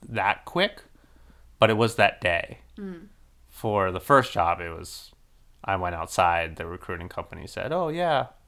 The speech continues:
Speaker 1: they called us. They'll hire you." So, but other times it's, and sometimes in America, I don't know about Japan, but sometimes in America,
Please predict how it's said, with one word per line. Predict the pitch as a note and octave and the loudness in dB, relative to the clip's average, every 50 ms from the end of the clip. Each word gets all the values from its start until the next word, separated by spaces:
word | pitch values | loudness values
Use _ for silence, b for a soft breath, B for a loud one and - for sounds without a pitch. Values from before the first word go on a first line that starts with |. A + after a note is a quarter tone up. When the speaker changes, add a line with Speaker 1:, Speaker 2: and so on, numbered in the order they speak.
| _ _ _ | _ _ _
Speaker 1:
they | - C#3 C3+ | -10 -8 -2
called | - D3+ D3+ C#3+ B2+ | 0 2 2 2 0
us. | G#2 F#2+ - - - - _ | -2 -6 -6 -10 -16 -14 _
They'll | - A#2 A2+ A2 | -6 -4 -2 2
hire | A2 A#2+ A#2 - F2+ G2 | 4 4 4 2 0 -4
you." | - - - - - - - b b b b b b b b b b b b b - | -8 -8 -10 -10 -12 -14 -16 b b b b b b b b b b b b b -20
So, | - - - - - - A2 - _ _ _ b b b b b b b b - - - - - - - - - | -18 -12 -10 -10 -10 -10 -12 -16 _ _ _ b b b b b b b b -20 -20 -20 -20 -20 -20 -20 -10 -4
but | A2 F2+ D2+ - - - - | -2 -2 -2 -4 -6 -2 0
other | A2 G#2 G2+ F#2 F2+ | 0 0 0 0 -2
times | - - F#2 F2 E2+ E2+ E2+ - - | -4 -4 -4 -4 -6 -8 -10 -12 -12
it's, | F2 - - - - - - - _ _ - _ - - _ - - - | -12 -12 -14 -14 -16 -16 -16 -20 _ _ -20 _ -20 -20 _ -20 -18 -10
and | - A#2 G#2+ G2+ | -6 -6 -4 0
sometimes | - - G3+ A3+ - C#3 G#2+ F#2+ - F#2+ | 2 2 2 4 4 2 2 0 -2 -6
in | F2+ | -8
America, | F2 E2+ E2+ F2 F2+ E2 - | -8 -6 -4 -4 -2 0 0
I | C3+ | 0
don't | D#3 C#3+ G#2+ | 0 0 0
know | F#2+ F#2 F2+ | -2 -2 -2
about | E2+ E2+ E2 D#2 - | -2 -2 -4 -4 -6
Japan, | - - - - B2 A#2+ - - E2+ | -12 -10 -8 -6 -6 -4 -6 -8 -10
but | - - - | -12 -8 -4
sometimes | - C#3+ E3+ - - C3+ G2+ F2 | -4 -4 -2 -2 -2 -2 -2 -4
in | - F#2+ | -6 -10
America, | F2 F2 F2 F2 F2 F2 - - F#2 E2+ E2 | -10 -8 -6 -6 -6 -6 -4 -6 -6 -6 -6